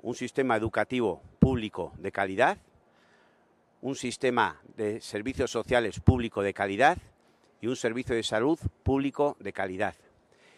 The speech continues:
Quiero aprovechar el día de hoy para solidarizarme y adherirme a la huelga que mis compañeras y mis compañeros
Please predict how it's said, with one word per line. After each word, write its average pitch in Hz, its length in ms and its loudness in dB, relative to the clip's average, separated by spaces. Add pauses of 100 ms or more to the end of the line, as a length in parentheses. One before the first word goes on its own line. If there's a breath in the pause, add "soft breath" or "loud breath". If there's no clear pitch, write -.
(220 soft breath)
Quiero 135 160 4
aprovechar 131 460 4
el 123 100 2
día 131 220 4
de 120 100 2
hoy 180 240 2 (260)
para 104 240 0
solidarizarme 135 920 0 (140)
y 104 80 -4
adherirme 139 640 -2 (420 soft breath)
a 107 140 -4
la 107 100 2
huelga 147 380 4
que 123 120 -8
mis 107 300 -6
compañeras 113 560 -2
y 113 40 -8
mis 110 180 -8
compañeros 110 680 0